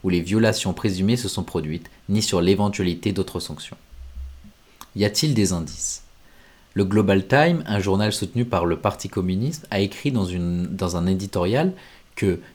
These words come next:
Didi dispose sans aucun doute des informations de voyage les plus détaillées sur les individus,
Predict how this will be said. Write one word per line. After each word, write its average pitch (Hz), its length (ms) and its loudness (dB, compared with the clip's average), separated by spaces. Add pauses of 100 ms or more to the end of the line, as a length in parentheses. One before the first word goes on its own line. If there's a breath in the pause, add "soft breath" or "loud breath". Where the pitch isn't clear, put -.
Didi 117 300 0
dispose 117 540 2
sans 110 220 -2
aucun 104 240 0
doute 123 160 0
des 98 160 -2
informations 87 540 0
de 98 100 -2
voyage 104 560 2
les 85 100 0
plus - 220 -12
détaillées 110 560 4
sur 110 180 -2
les 87 220 -2
individus, 85 720 -6